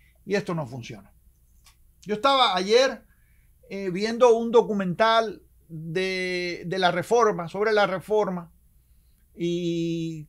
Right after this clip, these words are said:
cómo Lutero, mm, presentó las noventa y cinco tesis y la problemática, que es lo que existía en aquel momento. Y en realidad,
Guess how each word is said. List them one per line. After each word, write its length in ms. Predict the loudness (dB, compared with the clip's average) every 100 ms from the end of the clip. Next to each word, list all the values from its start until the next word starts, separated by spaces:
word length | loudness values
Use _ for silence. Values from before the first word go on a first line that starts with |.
| -4
cómo 400 | -2 0 -2 -2
Lutero, 560 | 0 2 2 2 0
mm, 1400 | -2 -4 -4 -8 -12 -16 -18 -20 -20 -20 -20 -20 -20 -16 -10
presentó 400 | -8 -6 0 2
las 140 | 4
noventa 220 | 2 -4
y 40 | -6
cinco 320 | -6 -6 -6
tesis 680 | -4 0 0 -2 -8 -10 -14 _ _ _ _ _ -12
y 340 | -8 -6 0
la 160 | 0 2
problemática, 640 | 2 2 2 0 -2 -6
que 80 | -4
es 40 |
lo 100 | -4
que 60 | -2
existía 380 | -4 -4 -4 -4
en 120 | -4
aquel 200 | -4 -4
momento. 300 | -4 -6 -4
Y 60 |
en 60 | 0
realidad, 540 | 2 4 4 4 2